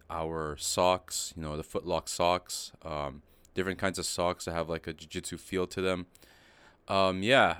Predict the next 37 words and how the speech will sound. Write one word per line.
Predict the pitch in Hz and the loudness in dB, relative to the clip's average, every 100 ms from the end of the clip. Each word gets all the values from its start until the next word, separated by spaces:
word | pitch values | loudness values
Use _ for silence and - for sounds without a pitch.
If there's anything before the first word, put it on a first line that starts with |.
| _ | _
um, | - 95 87 82 - _ _ _ _ _ - | -2 2 2 -2 -12 _ _ _ _ _ -10
you | 92 | -2
don't | 113 135 85 | 2 2 4
have | 113 135 - | 6 6 6
to | 147 | 0
if | 135 | 2
you | 123 | 4
don't | 123 98 | 4 4
want | 110 120 - | 4 4 2
to, | 127 127 127 | 0 0 -2
but | 98 95 | -2 -2
if | 90 | -2
you | 92 | -4
do | 101 107 104 101 _ _ | -2 -2 -2 -6 _ _
feel | - 107 107 104 | -6 0 2 2
like | 92 95 95 _ | 4 2 2 _
it's | 85 87 - | -10 -8 -6
worth | 95 98 - | -4 -4 -4
your | 90 | -4
money | 85 92 101 101 98 | -2 0 0 0 0
or | 85 82 82 - _ - - - _ | 0 -2 -4 -8 _ -20 -20 -20 _
you | - 92 | -4 -2
just | 95 | 0
wanna | 98 95 87 82 | 0 0 0 -2
support | - - - 98 | -6 -6 -2 -2
what | 90 95 | -2 -4
we | 98 | -4
do, | 80 92 98 101 98 92 _ | -2 -2 0 0 -4 -10 _
um, | 85 82 82 82 82 80 _ _ | -6 -2 -2 -2 -6 -12 _ _
please | - 98 90 | -6 -4 -4
feel | - 92 | -4 -4
free | - | -2
to | 85 | -2
check | 80 90 92 | -2 -4 -4
out | 85 | -4
that | 82 - | -4 -4
site. | - 92 - | 0 0 -2